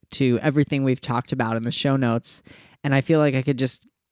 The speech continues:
go on talking with you for, for hours. I think I might need to have you back on the show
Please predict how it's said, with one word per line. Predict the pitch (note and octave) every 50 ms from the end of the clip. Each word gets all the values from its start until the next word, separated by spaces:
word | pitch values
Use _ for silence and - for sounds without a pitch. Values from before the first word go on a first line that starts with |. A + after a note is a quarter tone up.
| - F3
go | C3+ D#3 D#3
on | D3+ D3 D3 D3
talking | C3+ C#3 C#3 C#3+ C#3 - D3+ C#3
with | C3+ B2+ - -
you | C3 B2+ B2+ A#2+
for, | - - - B2+ A2+ - -
for | - - C3 -
hours. | - C3 C3+ C#3+ C#3 B2+ B2+ A#2+
I | C3+
think | C3 - D3+ D3 D3 - - - _ _ _
I | - D3
might | C#3 C#3 C#3 C3 C3
need | C#3 C#3 -
to | C#3
have | B2+ C3+ C#3 C3
you | G#3 C3 C3+
back | B2 - - B2+ B2 C3+ -
on | D#3+ D3
the | C3+ C3
show | A#2 - - C#3+ C3+ C3+ C3+ C3 B2 B2 A#2+